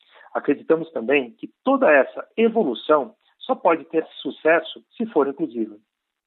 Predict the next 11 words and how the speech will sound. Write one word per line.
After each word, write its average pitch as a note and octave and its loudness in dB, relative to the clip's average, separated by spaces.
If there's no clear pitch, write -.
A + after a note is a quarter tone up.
Ela D3 4
só F3+ 2
pode G#3 2
ser D#3+ 0
realmente F3 2
transformadora D#3 0
para E3 6
agregar C#3+ 2
conhecimento E3 -6
e A#2 -8
dados D3 2